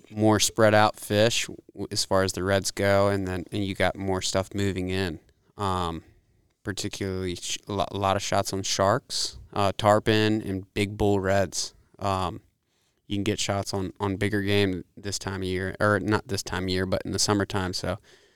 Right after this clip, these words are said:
definitely looking forward to that, as well as just more spread out fish. Um, concentrated fish can be a little bit frustrating and, and, and tiresome at,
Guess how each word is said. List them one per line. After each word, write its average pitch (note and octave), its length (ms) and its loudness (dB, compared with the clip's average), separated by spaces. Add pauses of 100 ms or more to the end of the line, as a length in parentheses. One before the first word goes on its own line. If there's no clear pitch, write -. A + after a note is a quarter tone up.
(180)
definitely A2 360 4
looking G#2+ 260 2
forward G#2+ 300 0
to G#2+ 100 -4
that, G2+ 380 2
as G#2+ 140 -8
well G2+ 260 0
as G2 140 -4
just - 240 -6
more G2+ 320 2
spread F#2+ 400 2
out F#2+ 220 2
fish. - 440 -4 (840)
Um, G2+ 380 -2 (800)
concentrated A#2 600 4
fish A2+ 180 -2
can G#2 160 -2
be A2 120 2
a G#2 40 2
little G#2+ 180 -2
bit - 120 -10
frustrating A2 840 2
and, G2+ 220 -2 (240)
and, G2+ 280 -4 (180)
and F#2 220 -8 (720)
tiresome G2 480 2
at, E2+ 100 -8